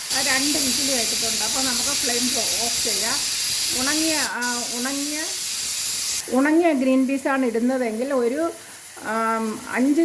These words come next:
വിസിലെങ്കിലും കേൾക്കണം, എങ്കിലേ നല്ലവണ്ണം വേഗത്തുള്ളൂ. ഇത് ഫ്രോസൺ ചെയ്ത ഗ്രീൻ പീസ് ആയത് കാരണം ഞാൻ രണ്ട് വിസിലേ കേൾക്കുന്നുള്ളൂ. ഇനി ഫ്ലെയിം ഓഫ് ചെയ്ത് വയ്ക്കാം. ഇത്, ആം, ഞാൻ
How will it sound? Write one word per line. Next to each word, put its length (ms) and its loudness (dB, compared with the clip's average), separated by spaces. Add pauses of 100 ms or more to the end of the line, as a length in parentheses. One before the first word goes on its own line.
വിസിലെങ്കിലും 580 0
കേൾക്കണം, 400 -4
എങ്കിലേ 200 0 (100)
നല്ലവണ്ണം 520 -2
വേഗത്തുള്ളൂ. 480 -4 (140)
ഇത് 80 0 (120)
ഫ്രോസൺ 400 0
ചെയ്ത 280 -2
ഗ്രീൻ 260 -2
പീസ് 240 -4
ആയത് 260 0
കാരണം 340 -2 (440)
ഞാൻ 180 -2
രണ്ട് 320 0
വിസിലേ 260 -2 (300)
കേൾക്കുന്നുള്ളൂ. 640 -6 (380)
ഇനി 140 2 (120)
ഫ്ലെയിം 220 0 (100)
ഓഫ് 200 -6
ചെയ്ത് 240 -2
വയ്ക്കാം. 280 -6 (1600)
ഇത്, 120 0 (280)
ആം, 600 0 (320)
ഞാൻ 180 2